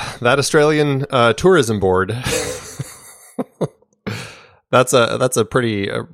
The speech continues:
uh, pretty brilliant, actually, uh, way to, uh,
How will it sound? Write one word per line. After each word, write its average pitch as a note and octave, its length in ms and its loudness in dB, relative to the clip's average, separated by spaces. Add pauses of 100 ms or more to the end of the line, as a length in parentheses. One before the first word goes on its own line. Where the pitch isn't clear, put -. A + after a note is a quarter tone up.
uh, G2 340 -6
pretty A#2+ 320 -4
brilliant, F#2 680 0 (200)
actually, D#2+ 640 -8
uh, D#2+ 400 -14 (580)
way F#2 400 -2
to, E2 460 -10
uh, E2 340 -12